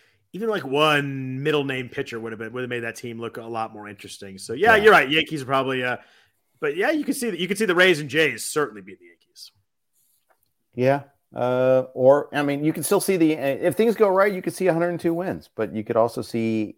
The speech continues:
Speaker 2: eighty-two. I mean, it's just a, it's weird to see the Yankees like that and have so much volatility.
Speaker 1: The Frankie Montas news just bums me out. I really like him, and it's just,
Speaker 2: Yeah.
Speaker 1: I don't, I don't, th-, I don't know if the shoulder's ever gonna be
Speaker 2: But
Speaker 1: where it
Speaker 2: look at
Speaker 1: needs
Speaker 2: the,
Speaker 1: to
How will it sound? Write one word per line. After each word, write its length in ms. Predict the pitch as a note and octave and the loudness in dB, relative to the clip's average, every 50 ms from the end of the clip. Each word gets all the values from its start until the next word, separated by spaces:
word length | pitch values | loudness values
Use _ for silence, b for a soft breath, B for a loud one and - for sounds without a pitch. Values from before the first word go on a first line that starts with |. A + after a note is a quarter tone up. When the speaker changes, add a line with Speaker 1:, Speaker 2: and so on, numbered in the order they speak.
| _ _ _ _ _ _ - | _ _ _ _ _ _ -6
Speaker 2:
eighty-two. 440 | A2 B2 C#3 - - - - - - - _ _ _ _ _ _ - | -4 -2 -2 -4 -6 -8 -12 -16 -16 -18 _ _ _ _ _ _ -10
I 60 | G2+ | -8
mean, 120 | G#2 G2+ G2+ | -6 -4 -4
it's 160 | G#2 G2 - | -6 -6 -6
just 200 | C3+ B2 - - | -8 -6 -4 -4
a, 40 | A2 - - | -4 -2 -2
it's 140 | B2+ G2+ | -4 -4
weird 300 | G2+ G#2 A2 A#2 C3 C3 B2 | -4 -4 -2 -2 -2 -2 -4
to 60 | A#2 | -6
see 120 | - B2+ | -6 -6
the 120 | A#2 A2+ A2 | -6 -4 -4
Yankees 360 | G#2+ A2 A2 - A2 F#2 - | -6 -6 -6 -8 -8 -6 -4
like 160 | F2 E2+ - | -6 -6 -4
that 160 | - F#2 E2 | -4 -4 -4
and 80 | D2+ E2+ | -4 -6
have 180 | G2+ F#2+ F2+ - | -8 -10 -10 -10
so 120 | - G#2 | -10 -12
much 140 | F#2+ E2+ - | -12 -10 -6
volatility. 640 | F#2+ F#2 F#2 F#2 E2+ - G2+ G2+ F#2+ F2 D#2+ E2 - _ _ _ _ _ _ _ | -4 -2 -2 -4 -4 -6 -6 -6 -4 -6 -6 -10 -14 _ _ _ _ _ _ _
Speaker 1:
The 80 | A#2 B2 | -20 -14
Frankie 340 | - - E3 D#3+ C#3 D#3 C#3+ | -6 -4 -4 -4 -4 -4 -6
Montas 460 | C3+ C3 B2+ A#2 - A#2+ A2+ G2+ G#2+ | -6 -6 -6 -6 -8 -10 -10 -10 -12
news 260 | A2+ A2 A2 G#2 G2 | -14 -12 -14 -14 -14
just 180 | - A2 - - | -16 -16 -14 -14
bums 240 | G#2+ G2+ G2 F#2+ | -14 -14 -14 -16
me 120 | G2 G2 F#2+ | -16 -16 -16
out. 160 | F#2+ F#2+ G2 | -16 -16 -14
I 60 | G2+ | -12
really 200 | G#2+ A2 G#2+ G#2 | -10 -10 -10 -10
like 180 | G2+ G#2 G2+ - | -10 -12 -12 -10
him, 220 | - G#2+ F#2 F#2+ | -10 -10 -10 -10
and 120 | G2+ G2+ G2 | -10 -10 -10
it's 100 | F#2+ F#2+ | -10 -8
just, 200 | G#2+ F#2 F2+ F#2 | -8 -8 -8 -8
Speaker 2:
Yeah. 80 | G#2 | -6
Speaker 1:
I 60 | G2+ | -6
don't, 180 | G#2+ A2+ A#2 - _ - | -6 -6 -6 -6 _ 4
I 100 | B2+ C3+ | 4 4
don't, 160 | C#3 C3+ A#2+ | 4 2 0
th-, 140 | G2 C3 A#2+ | -2 -2 -2
I 80 | B2 C3 | -2 -2
don't 100 | C3 C3 | 0 -2
know 60 | B2 | -4
if 60 | - | -4
the 60 | B2 | -6
shoulder's 400 | - - C#3 B2 A#2 A2+ A2 G2+ | -6 -4 -4 -4 -2 -4 -6 -6
ever 280 | A2+ G#2+ G#2 G2+ G2+ G2 | -6 -8 -6 -8 -8 -10
gonna 200 | G2 G2+ G2+ F#2+ | -10 -12 -12 -12
be 240 | F#2+ G2 G2+ G2 F#2+ _ _ _ _ _ _ _ _ _ - | -10 -10 -10 -10 -12 _ _ _ _ _ _ _ _ _ 0
Speaker 2:
But 80 | D3 C#3+ | 2 4
Speaker 1:
where 40 | |
it 20 | D#3 | 4
Speaker 2:
look 100 | G#3 - | 4 2
at 100 | D#4 - | 0 -4
Speaker 1:
needs 40 | E4+ | -6
Speaker 2:
the, 60 | - | -8
Speaker 1:
to 80 | - | -12